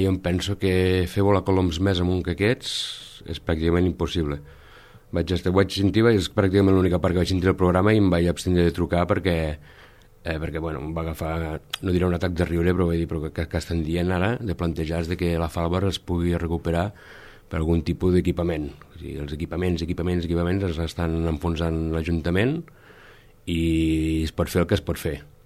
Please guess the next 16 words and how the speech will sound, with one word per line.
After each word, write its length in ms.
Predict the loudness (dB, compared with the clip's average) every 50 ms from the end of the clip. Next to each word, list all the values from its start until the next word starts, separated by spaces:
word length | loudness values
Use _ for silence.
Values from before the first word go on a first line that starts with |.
| -20 -20 _ -20 -20 -20 -20 -18 _ -10
I 240 | -8 -8 -8 -10
fer 160 | -10 -10 -8 -6
volar 240 | -4 -4 -4 -6
coloms 320 | -6 -4 -4 -2 -2 -2 -4
d'aquesta 240 | -4 -6 -6 -6 -6 -6
envergadura 480 | -4 -4 -4 -4 -6 -6 -6 -4 -4 -4
jo 80 | -4
em 80 | -4 -4
penso 240 | -6 -6 -6 -6 -4 -2
que, 240 | -2 -2 -2 -4 -6
doncs, 240 | -6 -8 -8 -8 -8
és, 180 | -6 -6 -8 -8 -10 -16 -20 -20 -20 -20 -20 -20 -20 -10
és 160 | -8 -8 -8 -4
poc 240 | -2 -2 0 0
menys 300 | 0 0 0 0 -2 -2 0
que, 140 | 0 0